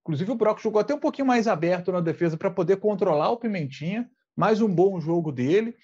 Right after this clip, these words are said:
Então, assim, pra mim, o Brock é, é o jogador que ano passado foi muito mal e esse ano tá muito, mas muito bem.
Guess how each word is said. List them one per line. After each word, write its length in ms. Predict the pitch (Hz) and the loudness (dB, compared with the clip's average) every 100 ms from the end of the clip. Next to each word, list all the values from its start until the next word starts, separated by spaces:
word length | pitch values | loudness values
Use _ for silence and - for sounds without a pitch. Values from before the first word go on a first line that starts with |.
| _ - | _ -12
Então, 120 | 185 | -10
assim, 260 | 180 170 | -6 -6
pra 220 | 139 175 165 | -2 0 0
mim, 200 | 175 233 | 2 2
o 40 | |
Brock 460 | 170 165 165 185 - | 2 2 2 0 -2
é, 720 | 269 - 180 170 135 107 - | -4 -2 -2 0 0 -2 -4
é 60 | 147 | -2
o 80 | 170 | 0
jogador 480 | 190 170 151 160 | 0 0 0 0
que 160 | - 165 | 0 0
ano 160 | 160 156 | 0 0
passado 380 | 156 - 151 - | -2 0 -2 0
foi 140 | 160 | -2
muito 260 | 156 196 220 | 0 0 2
mal 360 | 165 160 233 | 2 4 2
e 60 | 220 | 2
esse 340 | 190 180 - | 2 0 0
ano 220 | 151 202 | 0 0
tá 140 | 214 214 | -2 -2
muito, 540 | 151 151 190 185 170 | 0 4 4 4 0
mas 140 | 151 208 | -4 0
muito 360 | 165 185 175 | 0 0 -2
bem. 240 | 117 92 | -4 -6